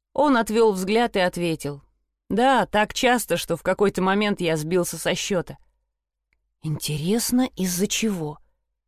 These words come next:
Из-за работы его мамы?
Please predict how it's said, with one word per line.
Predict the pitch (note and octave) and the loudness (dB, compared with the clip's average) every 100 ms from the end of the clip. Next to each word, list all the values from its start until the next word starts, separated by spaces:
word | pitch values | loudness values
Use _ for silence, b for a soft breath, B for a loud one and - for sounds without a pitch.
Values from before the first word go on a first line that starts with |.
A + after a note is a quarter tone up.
| _ _ _ _ _ _ _ _ - | _ _ _ _ _ _ _ _ -4
Из-за | G3+ E3 G#3+ | -2 2 2
работы | A3 G#3+ C4 B3 | 2 2 2 2
его | A#3 A3+ | 2 4
мамы? | A#3 C4 D4+ F3+ | 4 4 2 0